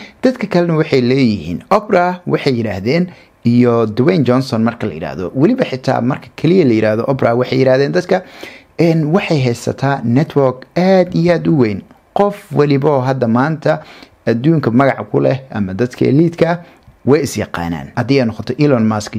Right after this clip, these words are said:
Jeff Bezos, een, Bill Gates, een, een, ciyaaryahanada, waxay yiraahdeen markaa, Halka ay dadkan caadiga ah oo noloshooda ay ku xiran tahay mishaarka bishii ama isbuucii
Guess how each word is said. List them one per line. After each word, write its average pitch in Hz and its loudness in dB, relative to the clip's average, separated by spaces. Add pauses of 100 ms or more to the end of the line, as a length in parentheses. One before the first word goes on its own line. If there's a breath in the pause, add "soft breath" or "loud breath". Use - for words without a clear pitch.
Jeff 113 0
Bezos, 107 -2 (360 loud breath)
een, 120 2 (260)
Bill 135 4
Gates, 113 0
een, 113 4 (420)
een, 120 4 (380)
ciyaaryahanada, 127 2
waxay - 2
yiraahdeen 151 0
markaa, 127 -4 (460)
Halka 220 -2
ay 143 2
dadkan 123 0
caadiga 113 -2 (140)
ah - -8
oo 113 -4
noloshooda 123 2
ay 123 0
ku 127 0
xiran 123 0
tahay 104 0
mishaarka 120 -2
bishii 120 -2
ama 110 -2
isbuucii 135 0